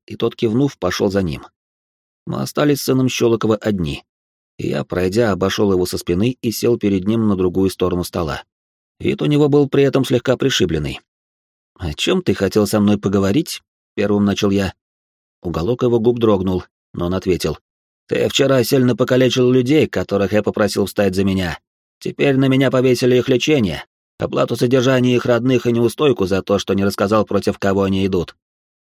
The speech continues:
«И мне какое до этого дело?» — удивился я.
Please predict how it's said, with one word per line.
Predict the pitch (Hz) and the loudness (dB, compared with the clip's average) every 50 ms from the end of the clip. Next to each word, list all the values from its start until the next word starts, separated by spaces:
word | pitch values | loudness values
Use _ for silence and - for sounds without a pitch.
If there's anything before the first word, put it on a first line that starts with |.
| _ _ _ _ - | _ _ _ _ -2
«И | 110 98 | 0 0
мне | 87 85 82 87 90 | 0 0 -2 -2 -2
какое | - 123 - - 123 120 113 | -2 -2 0 0 2 2 2
до | 101 | 2
этого | 117 113 110 113 120 120 | 2 0 2 2 2 2
дело?» — | 107 113 113 113 117 107 - _ _ _ _ - | 4 4 2 2 0 -2 -4 _ _ _ _ -6
удивился | - 95 85 87 85 85 78 - - | -6 -4 -2 -2 -2 -2 -2 -2 -4
я. | 82 78 76 | -4 -4 -4